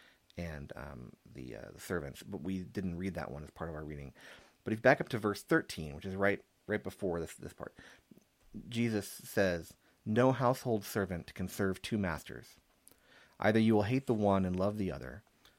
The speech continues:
or you will be loyal to the one and have contempt for the other. You cannot serve God and wealth." And this is what, this is the, the saying that the Pharisees are responding to. And so they respond.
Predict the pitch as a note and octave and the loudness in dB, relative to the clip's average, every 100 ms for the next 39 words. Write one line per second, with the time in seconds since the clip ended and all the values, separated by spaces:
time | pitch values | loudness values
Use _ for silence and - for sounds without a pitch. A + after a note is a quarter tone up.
0 | _ - G2 G2+ G#2 G#2 G#2+ B2+ B2 - | _ -2 2 2 4 4 6 8 6 4
1 | G#2 F2+ E2+ D#2+ E2 _ _ _ - G2 | 0 2 0 -4 -8 _ _ _ -6 -2
2 | F#2+ - F#2+ - F#2+ - - E2+ E2+ - | -2 -2 -4 0 -2 -4 -10 -8 -6 -8
3 | - - _ _ _ _ _ _ - G#2+ | -10 -14 _ _ _ _ _ _ -8 -2
4 | A2 G#2+ A2 - A2+ G2+ F#2+ F#2+ F2 D#2+ | 4 6 6 4 2 2 2 0 0 0
5 | - - F2 D#2 A1+ - - - _ _ | -4 -8 -6 -6 -8 -14 -20 -20 _ _
6 | _ _ _ _ _ _ _ _ _ _ | _ _ _ _ _ _ _ _ _ _
7 | - - - _ _ _ _ _ _ - | -20 -20 -20 _ _ _ _ _ _ -10
8 | - A#2 C3 A2 - - F#2+ - _ - | 4 6 6 4 2 0 0 0 _ -4
9 | A#2 - F#2+ E2+ F2+ D#2 D2+ - - _ | -4 -2 -6 -4 -4 -4 -10 -14 -20 _
10 | _ _ _ _ - F2+ - C3 A2+ F#2+ | _ _ _ _ -12 -10 0 4 6 4
11 | D#2+ - - E2+ E2 - D#2+ E2 - D#2+ | -2 -8 -2 -2 -2 -6 -6 -8 -6 -6
12 | F2 F2 - - G2 G#2+ G#2 - D#2+ F2 | -6 -10 -12 -8 -2 0 0 -2 -6 -6
13 | D2+ | -10